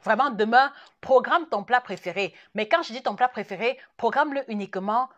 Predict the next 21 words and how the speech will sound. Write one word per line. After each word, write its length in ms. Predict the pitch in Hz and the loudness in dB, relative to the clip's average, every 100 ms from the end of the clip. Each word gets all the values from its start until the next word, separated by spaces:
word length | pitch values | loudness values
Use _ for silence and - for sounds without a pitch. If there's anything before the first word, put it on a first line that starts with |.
| _ - | _ -2
euh, 520 | 190 180 180 175 175 | 0 2 0 2 0
ça 100 | 240 | -4
dit 120 | 220 | -4
que 180 | 269 254 - _ | -2 -2 -4 _
programme-le, 640 | 226 220 302 285 262 277 294 _ - | -2 0 -2 2 4 4 2 _ -4
programme-le 400 | 220 254 277 277 277 | 0 0 0 -4 -2
essentiellement 640 | 220 208 208 214 214 214 247 | -2 0 -4 -8 -6 -6 -6
pour 120 | 254 | -6
le 80 | 196 | -6
repas, 440 | 180 - 233 240 | -4 -2 -2 -2
euh, 240 | 190 175 170 - - | -4 -6 -10 -18 -14
pour 120 | - | -6
le 80 | 247 | -4
repas 260 | 202 196 233 | -2 -2 -2
de 180 | 170 196 | -4 -8
midi 380 | 185 156 247 240 | -8 -10 -12 -4
et 220 | 196 214 | -2 -2
en 80 | 214 | -6
petite, 300 | - 226 - - | -8 -10 -12 -8
et, 80 | |
et, 60 | 208 | -2